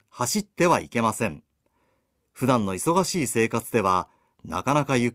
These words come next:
くり味わうことのできない風景を楽しみ、また風を感じながら歩いてください。タイムを競う大会ではなく、ゴールすることが目的の大会です。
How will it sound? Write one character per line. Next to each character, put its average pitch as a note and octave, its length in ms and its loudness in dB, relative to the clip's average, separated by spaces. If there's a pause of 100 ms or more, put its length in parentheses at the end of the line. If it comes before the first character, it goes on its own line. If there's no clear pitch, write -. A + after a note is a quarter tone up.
(120)
く G#3+ 120 0
り C#3 120 2
味 G#2 240 0
わ F#3 160 4
う F3+ 80 0
こ F3 140 -4
と C3+ 80 0
の A2 140 0
で G#2+ 120 0
き G#3+ 100 0
な G#3+ 120 4
い B2+ 80 0
風 B2+ 180 0
景 G2 240 0
を E2+ 160 -8
楽 A2+ 160 0
し B2 160 -2
み、 F2 220 -4 (440)
ま A2+ 140 -2
た A#2 240 2 (260)
風 B2+ 320 0
を G#3 140 2
感 E3+ 240 0
じ G3 140 0
な G3+ 100 4
が D3 80 2
ら A2+ 180 4
歩 A2+ 80 0
い G#2 80 -4
て F#2+ 120 -10
く - 80 -18
だ F2+ 80 -12
さ G2+ 180 -4
い。 D#2 140 -10 (1040)
タ A#2+ 160 0
イ G3 60 2
ム F3+ 180 2
を G2 100 -2
競 F3 280 0
う B2 60 0
大 A#2+ 220 0
会 D#3 220 0
で D3 80 2
は A#2+ 80 2
な A2 140 0
く、 G2 280 -4 (360)
ゴ D3 220 4
ー A#3 40 4
ル F3 100 0
す D3 120 -4
る C#3+ 120 0
こ C#3+ 100 -2
と G3+ 100 2
が E3 120 4
目 G2 180 -4
的 B2+ 220 -2
の A#2 100 2
大 G#2+ 180 -2
会 G2 200 -2
で F2+ 100 -8
す。 - 260 -10